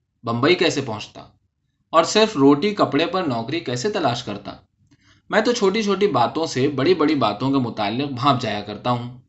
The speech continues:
شامو کی آمد سے میں نے یہ بھی معلوم کر لیا ہے کہ بہار میں کہیں پر بھوک مری نہیں ہے۔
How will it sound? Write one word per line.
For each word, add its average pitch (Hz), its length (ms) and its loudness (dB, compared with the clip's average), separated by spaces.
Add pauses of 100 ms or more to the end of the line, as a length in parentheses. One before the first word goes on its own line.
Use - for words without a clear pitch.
(460)
شامو 175 380 4
کی 214 120 2
آمد 165 260 6
سے 190 180 -4
میں 151 140 -2
نے 160 100 -2
یہ 123 200 0
بھی 135 120 -2
معلوم 120 380 -2
کر 110 120 -6
لیا 110 360 -4
ہے 135 220 -2
کہ 151 100 -4
بہار 113 420 2
میں 120 220 -4
کہیں 143 320 -4
پر 143 160 -2
بھوک 120 220 -10
مری 120 220 -2
نہیں 107 260 -6
ہے۔ 101 80 -18